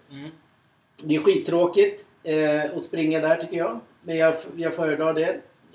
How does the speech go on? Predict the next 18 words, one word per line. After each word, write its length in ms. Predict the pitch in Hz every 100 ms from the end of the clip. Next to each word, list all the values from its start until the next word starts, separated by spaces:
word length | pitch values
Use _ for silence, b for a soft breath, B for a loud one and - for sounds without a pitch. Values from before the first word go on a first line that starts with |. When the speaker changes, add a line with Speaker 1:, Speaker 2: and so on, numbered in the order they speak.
| 165
Speaker 2:
Att 120 | 156
springa 320 | - 160 156
där 280 | 151 156 156
och, 500 | 151 143 139 139 131
än 160 | 147 143
att 140 | 139 -
få 80 | 147 139 131 131
ont 180 | 156 139
i 40 |
halsen 400 | 139 139 135 147
och, 240 | 139 135 - b b b b b b _ _ _ _ _ _ _ _
ja, 100 | 196 175
man 180 | 156
kanske 260 | 147 165 151
blir 100 | 135
sjuk 280 | - 151 -
eller 80 | 202
någonting. 300 | 151 139 156